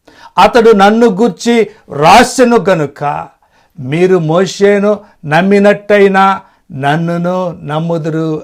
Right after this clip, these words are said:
అని ఆయన అంటా ఉన్నాడు. "మోషే, మోషే అని మీరు కలవరిస్తా ఉన్నారు, ఆ మోషే నన్ను గురించి రాశాడు, చదివి అర్థం చేసుకోండి" అని ఆయన ఇక్కడ యూదులతో అంటా ఉన్నాడు.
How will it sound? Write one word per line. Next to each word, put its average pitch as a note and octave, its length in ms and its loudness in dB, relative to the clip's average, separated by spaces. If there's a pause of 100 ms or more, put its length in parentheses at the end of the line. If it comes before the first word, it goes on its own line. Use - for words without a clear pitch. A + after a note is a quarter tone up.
అని D3+ 140 -8
ఆయన C#3+ 200 -12
అంటా B2 280 -16
ఉన్నాడు. A2+ 420 -20 (500)
"మోషే, B3 380 4
మోషే C4 420 4
అని A#3+ 160 4
మీరు A#3+ 380 4 (140)
కలవరిస్తా A#3+ 720 4
ఉన్నారు, E3 480 -2 (460)
ఆ G#3+ 140 6
మోషే B3 500 6
నన్ను A#3 300 4
గురించి G3+ 420 0
రాశాడు, E3+ 720 0 (640)
చదివి F#3 600 0
అర్థం D#3+ 400 0 (100)
చేసుకోండి" F3 720 -4 (240)
అని D#3+ 200 -4
ఆయన E3 260 0
ఇక్కడ D#3 480 -8 (260)
యూదులతో C#3+ 520 -6
అంటా B2 480 -16
ఉన్నాడు. G#2+ 320 -20